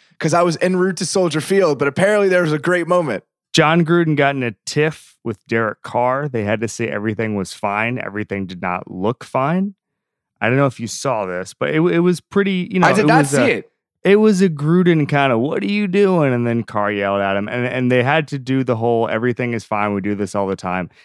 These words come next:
Speaker 2: If they do do it all the time, that's actually a problem. It was one of those things where they both said they do it all the time as a way to say this is not a big deal. But it was actually probably, uh, probably a big deal.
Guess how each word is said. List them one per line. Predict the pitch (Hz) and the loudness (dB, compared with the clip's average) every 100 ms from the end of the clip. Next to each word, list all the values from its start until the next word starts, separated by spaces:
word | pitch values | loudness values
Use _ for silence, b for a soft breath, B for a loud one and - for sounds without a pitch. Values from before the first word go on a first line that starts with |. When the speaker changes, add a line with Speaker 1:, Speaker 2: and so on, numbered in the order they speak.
| b | b
Speaker 2:
If | 185 226 | 0 2
they | 269 | 4
do | 185 135 180 175 | 2 2 4 4
do | 151 139 | 4 4
it | 131 | 4
all | 113 | 2
the | 107 | -2
time, | - 98 95 | -6 -6 -4
that's | 95 87 | -4 -4
actually | 98 95 - 85 | -6 -8 -8 -12
a | |
problem. | - 98 98 110 120 | -10 -6 -2 -2 -2
It | |
was | 139 | 0
one | 147 190 | 2 2
of | |
those | 165 | 2
things | 165 | 0
where | 139 | 0
they | 123 | 0
both | 113 117 | 0 0
said | - 131 | 0 -4
they | 120 | -2
do | 117 117 | -2 -2
it | |
all | 107 | -2
the | 104 | -4
time | 104 107 104 | -2 -2 -4
as | 98 | -4
a | |
way | 101 101 | -2 -2
to | 95 | -4
say | - 95 | -4 -8
this | 87 - | -8 -10
is | |
not | 98 92 | -8 -6
a | |
big | 87 82 | -8 -8
deal. | 92 95 104 120 b b b - | -6 -2 -2 -4 b b b -2
But | 117 | 2
it | |
was | 120 117 - - - | 2 0 -4 -10 -6
actually | 123 160 170 - 143 135 123 110 | -2 0 -2 -4 -2 0 0 -2
probably, | - 110 98 90 104 98 90 82 - | -2 -4 -4 -6 -4 -4 -4 -8 -8
uh, | 92 87 82 80 78 _ _ - | -4 -4 -4 -6 -10 _ _ -6
probably | 120 98 | -2 -2
a | 87 | -4
big | 87 | -8
deal. | 80 85 | -10 -14